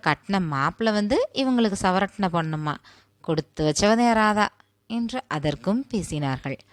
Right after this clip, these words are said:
மருத்துவர் அனுமதித்த நேரத்தில் சுந்தரத்தை சென்று பார்க்கிறேன் என்று கூறி சென்றவர்கள் பேசிய பேச்சில் மருத்துவமனை செவிலியருக்கே கோபம் வந்துவிட்டது. "என்ன சுந்தரம் இப்படி வந்து படுத்துட்ட?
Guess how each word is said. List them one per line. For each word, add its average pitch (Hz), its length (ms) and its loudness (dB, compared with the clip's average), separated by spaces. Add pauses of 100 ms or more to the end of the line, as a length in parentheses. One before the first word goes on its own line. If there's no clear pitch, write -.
(480)
மருத்துவர் 247 580 4
அனுமதித்த 190 680 -2
நேரத்தில் 156 600 -2
சுந்தரத்தை 240 680 0
சென்று 175 360 -2
பார்க்கிறேன் 180 600 0
என்று 170 320 -2
கூறி 190 280 0
சென்றவர்கள் 151 680 -2 (440)
பேசிய 214 480 4
பேச்சில் 156 540 -4 (340)
மருத்துவமனை 202 880 2 (120)
செவிலியருக்கே 196 800 2
கோபம் 196 400 0
வந்துவிட்டது. 156 680 -2 (960)
"என்ன 220 440 2
சுந்தரம் 208 640 0
இப்படி 233 400 0
வந்து 247 240 2
படுத்துட்ட? 196 720 0